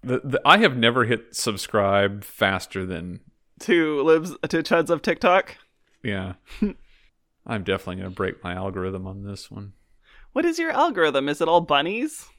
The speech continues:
Speaker 1: <laughs> That's the thing that I don't understand about, li-, li-, like, the, all the hate I hear about TikTok.
Speaker 2: T
Speaker 1: I,
Speaker 2: was just magic
Speaker 1: my
Speaker 2: bunnies.
Speaker 1: algorithm,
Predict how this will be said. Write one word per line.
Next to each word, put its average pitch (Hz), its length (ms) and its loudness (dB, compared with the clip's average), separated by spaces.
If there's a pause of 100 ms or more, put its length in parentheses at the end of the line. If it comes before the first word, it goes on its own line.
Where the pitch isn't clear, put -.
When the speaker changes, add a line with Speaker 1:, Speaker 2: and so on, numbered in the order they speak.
(160)
Speaker 1:
<laughs> - 240 -20
That's 349 680 4
the 453 120 0
thing 359 120 10
that 311 80 10
I - 20 12
don't 262 140 6
understand 247 300 0
about, 214 120 4 (120)
li-, 196 120 6
li-, 165 80 -6
like, 190 160 2
the, 160 100 4
all 220 180 8
the 202 140 6
hate 196 320 4
I 156 140 2
hear 156 160 2
about 131 280 4
TikTok. 135 520 4 (720)
Speaker 2:
T - 140 2
Speaker 1:
I, 277 80 8
Speaker 2:
was 214 120 6
just 220 200 0
magic 254 420 6
Speaker 1:
my 247 80 6
Speaker 2:
bunnies. 254 240 6
Speaker 1:
algorithm, 240 300 0